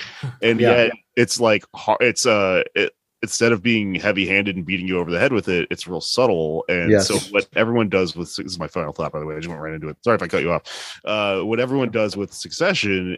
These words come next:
Speaker 2: is, especially, like, the people you're talking about, like the New York Times people and the professionals and the fucking e-, fake email job people, is, uh, they misunderstand Succession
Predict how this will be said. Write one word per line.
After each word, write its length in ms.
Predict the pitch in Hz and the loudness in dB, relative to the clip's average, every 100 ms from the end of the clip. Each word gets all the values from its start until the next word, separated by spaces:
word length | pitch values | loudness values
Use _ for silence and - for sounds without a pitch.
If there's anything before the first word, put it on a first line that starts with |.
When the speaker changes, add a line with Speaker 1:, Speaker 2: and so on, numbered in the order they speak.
| - | -2
Speaker 2:
is, 500 | 95 92 85 - 85 _ _ - | 0 0 -2 -4 -4 _ _ -8
especially, 400 | - 139 139 131 | -2 0 2 2
like, 140 | 107 | 2
the 80 | 95 | -2
people 180 | 117 117 | -2 0
you're 140 | 95 | 0
talking 260 | 92 92 104 | 0 0 2
about, 140 | 113 | 2
like 80 | 113 | 2
the 80 | 95 | 0
New 100 | 90 | -2
York 160 | 92 - | -4 -4
Times 380 | 87 95 92 | 0 0 0
people 320 | 104 92 90 92 | -4 -2 0 0
and 80 | |
the 40 | 82 | -2
professionals 800 | 90 - 87 82 98 82 82 78 | -6 -2 0 0 -2 -2 -4 -6
and 80 | 80 | -8
the 60 | - | -8
fucking 240 | 82 76 | -8 -8
e-, 100 | 65 - | -12 -6
fake 180 | 82 82 | -6 -4
email 240 | 85 76 | -4 -2
job 260 | 85 78 - | 0 -2 -2
people, 380 | 82 82 76 - - - - | -4 -2 -4 -6 -16 -18 -4
is, 260 | 101 90 104 | 0 2 2
uh, 400 | 92 87 85 82 - | 2 2 2 0 -4
they 460 | 90 110 135 147 | -6 0 2 4
misunderstand 1200 | 135 131 - 117 101 90 - 151 156 131 117 107 101 | 2 2 2 0 0 0 2 4 4 2 0 -2 -8
Succession 840 | - 104 - 98 - 101 90 85 | -12 -6 0 0 2 0 -2 -4